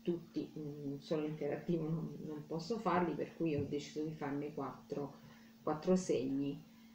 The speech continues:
ehm, per, ehm, quattro segni per, per interattivo.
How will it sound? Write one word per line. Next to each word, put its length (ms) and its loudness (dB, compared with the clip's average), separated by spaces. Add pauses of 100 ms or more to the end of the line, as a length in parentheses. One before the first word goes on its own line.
ehm, 800 -4
per, 320 0
ehm, 1080 -6
quattro 320 2
segni 400 2
per, 480 -4
per 120 -2
interattivo. 960 -4